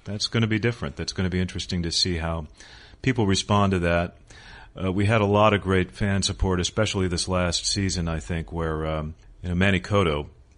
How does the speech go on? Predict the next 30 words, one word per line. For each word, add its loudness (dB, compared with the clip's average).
was -2
our 0
head -2
writer 2
this -4
year, 0
and -4
he -2
was 0
a, -2
another -2
diehard -2
Star 0
Trek -4
fan -6
from -8
way 0
back. -4
And -6
he -4
really 2
wanted 0
to -4
embrace 0
the -10
prequel -4
aspects -4
of -8
this -6
show, -4